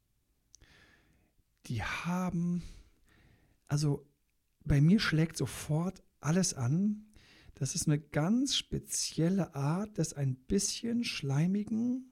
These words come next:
sorry, ein bisschen so sich so auf so ganz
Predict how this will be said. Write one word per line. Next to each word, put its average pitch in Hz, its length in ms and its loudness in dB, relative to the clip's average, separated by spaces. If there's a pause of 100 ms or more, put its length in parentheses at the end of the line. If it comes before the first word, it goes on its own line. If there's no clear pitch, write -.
(140)
sorry, 143 420 -8 (300)
ein 135 280 2 (180)
bisschen 208 920 0 (1500)
so 151 320 4
sich 147 280 2
so 131 840 2
auf 127 540 -2
so 143 160 0
ganz 196 720 4